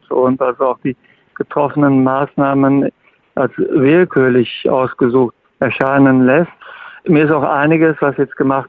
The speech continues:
wird, also zu schnell, muss ich offen sagen. Also wir werden hier in N R W beispielsweise jetzt eine Regelung bekommen, dass nur das Kind, was sich infiziert hat mit Corona,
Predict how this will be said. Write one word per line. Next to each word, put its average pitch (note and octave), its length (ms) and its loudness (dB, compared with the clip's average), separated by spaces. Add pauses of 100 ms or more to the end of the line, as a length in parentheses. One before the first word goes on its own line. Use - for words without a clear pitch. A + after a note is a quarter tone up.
wird, C3+ 320 0
also C3 300 -2
zu B2+ 240 -6
schnell, E3+ 880 2
muss D3 260 -4
ich C#3 160 -4
offen C3 300 -2
sagen. C#3+ 580 0
Also C3 300 0 (540)
wir C3+ 220 2
werden C3+ 220 4
hier C#3 180 4
in C#3 140 4
N C#3 140 4
R C3 100 2
W C#3 160 4
beispielsweise C#3+ 640 -2
jetzt C3 180 2
eine C3+ 240 2
Regelung C3+ 460 2
bekommen, C3+ 580 0 (140)
dass C3+ 240 0
nur D3+ 160 2
das C3+ 240 0
Kind, D3 260 2
was C#3 160 2 (160)
sich C3 300 -2
infiziert D#3+ 440 0
hat C#3+ 140 2
mit C3 160 -2
Corona, C#3 520 0